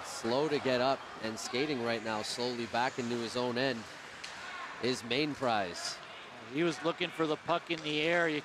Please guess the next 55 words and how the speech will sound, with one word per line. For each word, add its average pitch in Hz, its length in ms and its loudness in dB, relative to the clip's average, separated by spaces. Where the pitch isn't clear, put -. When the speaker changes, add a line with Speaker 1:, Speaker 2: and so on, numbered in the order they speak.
Speaker 2:
can't 180 220 2
fault 170 400 0
him. 165 160 0
He's 160 160 -2
on 170 180 2
the 165 60 -2
power 175 340 2
play, 170 380 2
wants 160 240 -2
to 160 40 -8
get 160 220 0
that 160 180 2
puck, 175 180 4
get 170 160 4
it 165 120 2
in 156 100 0
movement. 170 400 2
And 135 200 -4
he 165 180 4
realized 160 720 4
he's - 160 -6
gotta 208 180 6
look 175 260 2
up 185 200 4
and 151 140 0
look 160 200 0
down 180 380 4
<laughs> - 20 -10
every 190 260 2
now 185 240 4
and 175 80 -2
then 175 160 4
as 170 200 0
well. 185 240 6
It's - 140 -2
like 160 140 2
a 165 40 0
center 185 360 4
fielder. 185 340 4
You 156 120 4
gotta 175 240 4
know 190 100 6
where 190 160 4
you're 175 140 4
standing 180 460 2
in 165 80 0
the 160 80 0
middle 175 200 4
of 160 60 0
the 156 60 2
field. 170 420 4
And - 880 -6
he 175 140 0
looks 196 220 2
like 160 120 2